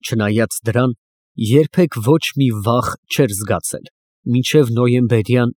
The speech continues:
մի երեկո։ Տեսը Բրիթ գետից արևմուտք ընկած շրջանն ավելի էր գերադասում, քան բարձրավանդակի ֆերման, ուր այժմ ուղղում էր իր քայլերը, որովհետև դա ավելի մոտ էր ամուսնու հոր տանը։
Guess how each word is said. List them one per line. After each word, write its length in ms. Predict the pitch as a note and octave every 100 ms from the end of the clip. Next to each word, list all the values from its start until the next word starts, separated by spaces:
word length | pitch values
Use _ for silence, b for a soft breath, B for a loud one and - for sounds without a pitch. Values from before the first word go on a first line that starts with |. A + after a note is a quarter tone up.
| _
մի 220 | G2 G#2 G2
երեկո։ 520 | G2+ F2+ F2 - - - _ _ _ _ _ _ _ _ _ _ _
Տեսը 380 | E3 D3+ - - - _ _ -
Բրիթ 340 | A2 D#3 F#3+ -
գետից 480 | C#3 - D3 - -
արևմուտք 640 | A2+ B2+ A#2+ C3+ D#3+ - -
ընկած 440 | B2+ A#2 C3 B2 -
շրջանն 600 | B2 A#2 A#2+ D#3 C3 B2+
ավելի 380 | B2 C3+ C#3+ E3+
էր 120 | B2
գերադասում, 680 | A#2 A2 G#2 G2+ - - A#1+ - _ _ -
քան 220 | C#3+ B2+
բարձրավանդակի 840 | A2+ A#2 - A2+ G#2 G#2 G2+ - A#2
ֆերման, 420 | - G2+ F#2 - _ _ _ _ _ -
ուր 180 | E3 D3+
այժմ 360 | D#3 C3+ C#3+ D3+
ուղղում 440 | E3+ D3+ B2+ C#3+ C#3+
էր 140 | C3 -
իր 220 | - B2+ -
քայլերը, 480 | A2+ G2 E2+ - - _ _ _ _ _ _ -
որովհետև 600 | B2 D3 A#2+ B2+ C#3+ A#2
դա 120 | A#2+
ավելի 320 | A#2 A#2+ B2 B2+
մոտ 260 | C#3+ C3+
էր 140 | G2+ -
ամուսնու 520 | - G#2 A#2 - C#3+ A2+
հոր 280 | A2 A2 -
տանը։ 340 | G2+ D#2+